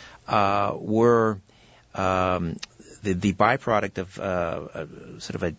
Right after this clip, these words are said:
an, an engin-, a genetic engineering on the part of the, uh, the Watchers, uh, they were created as a slave race. And of course, we've heard this, this part before by the, you know, in terms of the Anunnaki and, and, and so far,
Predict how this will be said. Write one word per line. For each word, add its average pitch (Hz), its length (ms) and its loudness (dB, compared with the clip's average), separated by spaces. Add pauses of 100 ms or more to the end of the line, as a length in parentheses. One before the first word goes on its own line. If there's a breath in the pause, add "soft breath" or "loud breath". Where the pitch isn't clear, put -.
(100)
an, 95 220 -6
an 95 120 0
engin-, 98 360 2
a 95 40 0
genetic 104 400 2
engineering 98 680 2
on 85 100 -6
the 78 80 -6
part 101 240 -2
of 82 80 -6
the, 80 180 -4
uh, 80 40 -4
the 78 100 -6
Watchers, 78 640 -2 (680 loud breath)
uh, 101 480 2 (460)
they 117 180 4
were 120 160 0
created 117 460 2
as 101 140 2
a 95 80 0
slave 107 380 2
race. 139 300 2
And 95 60 -2
of 90 80 -6
course, 110 240 -2
we've 95 160 -2
heard 98 220 -2
this, 98 320 0
this 101 260 -4
part - 260 -2
before 85 480 -2
by 85 280 0
the, - 120 -10
you 92 140 -4
know, 82 140 -2
in 87 80 -4
terms 87 280 -2
of 85 80 -4
the 80 140 -2
Anunnaki 113 680 0
and, 78 220 -2
and, 82 300 -8
and 80 120 -8
so 82 140 -4
far, 76 300 -4